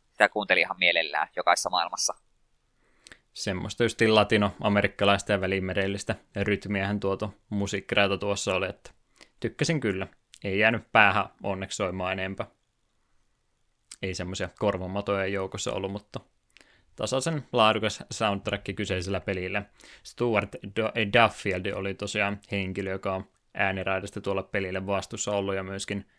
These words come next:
Speaker 2: ääniefektit pelille tehnyt, niin iso kiitos hänelle. Hän on ainakin omaan tonttinsa mainiosti hoitanut tuossa pelissä. Sitten, sitten mainitaan ne nippelitiedot vaikka, katsotaan sitten vielä, jos jotain muuta mieleen jäi.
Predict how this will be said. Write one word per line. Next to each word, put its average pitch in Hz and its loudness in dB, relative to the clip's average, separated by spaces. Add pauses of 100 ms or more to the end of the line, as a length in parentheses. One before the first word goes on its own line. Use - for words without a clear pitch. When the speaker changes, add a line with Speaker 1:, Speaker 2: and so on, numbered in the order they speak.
(180)
Speaker 2:
ääniefektit 98 -4
pelille 98 -4
tehnyt, 104 -2
niin 101 -8 (500)
iso 95 -4
kiitos 95 -6
hänelle. 95 -2
Hän 92 -10
on 95 -8
ainakin 101 -6 (280)
omaan 95 -2
tonttinsa 104 -2
mainiosti 98 0
hoitanut 98 -2
tuossa 104 -4
pelissä. 98 -2 (1700)
Sitten, - -4
sitten 101 2 (640)
mainitaan 113 0
ne 123 -2
nippelitiedot 117 0
vaikka, 107 0
katsotaan 104 -2
sitten 101 -8
vielä, 98 0
jos 101 -2
jotain 101 0
muuta 98 0
mieleen 98 2
jäi. 95 0